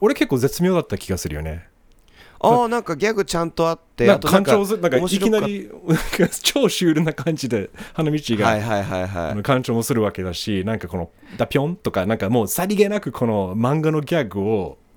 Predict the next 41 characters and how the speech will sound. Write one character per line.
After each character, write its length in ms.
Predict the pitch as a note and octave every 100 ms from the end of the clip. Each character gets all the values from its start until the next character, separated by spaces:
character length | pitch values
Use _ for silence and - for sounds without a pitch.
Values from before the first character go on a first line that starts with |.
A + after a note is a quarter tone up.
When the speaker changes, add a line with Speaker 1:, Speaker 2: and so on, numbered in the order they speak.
| -
Speaker 1:
ア 100 | B2+
ニ 120 | C#3
メ 100 | C#3
に 80 | C3
入 100 | C3+
れ 80 | C3+
て 140 | A2
る 60 | F#2+
っ 20 |
て 140 | -
い 20 | F2
う 40 |
の 40 | E2
が、 260 | F2+ D2 - _ _ _ _ _ _ -
う 160 | D#3+
ま 180 | F#3 G#3+
い 60 | A#3+
バ 140 | D#3
ラ 100 | D3
ン 40 | C#3
ス 80 |
だ 60 | F#2
な 100 | F2
と 80 | D2
思 80 | C2+
っ 20 | -
た。 100 | - _ _ - _ _ _ _
Speaker 2:
あ 140 | G#2 A#2
の、 200 | A#2+ A#2+
リ 180 | F3+
ア 80 | G3+
ル、 140 | G#3 D3
リ 120 | G3
ア 40 |
ル 80 | C#3
だ 100 | F2+
っ 40 | -
た、 100 | D2
す 140 | -
ご 100 | D2
く。 220 | - B1